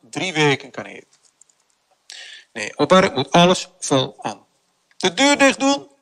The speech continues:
vol aan. Op je scooter rijden, vol aan.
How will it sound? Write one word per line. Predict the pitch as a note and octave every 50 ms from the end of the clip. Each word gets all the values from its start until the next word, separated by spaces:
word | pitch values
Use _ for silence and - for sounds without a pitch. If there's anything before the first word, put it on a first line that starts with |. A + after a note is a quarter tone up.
| _ _ _
vol | - - - C3+ B2 A2+
aan. | - - - _ _ _ _ _ _ _ _ _ _ - _ _
Op | - A#3 - -
je | B3
scooter | - - - - C#4+ C#4 C#4+ C4
rijden, | B3 A#3 A3 A3+ A#3 C4 C#4 C#4+ - _ _ _
vol | _ - - B2+ C#3 F3+ G3+
aan. | C#3+ G#2 - - _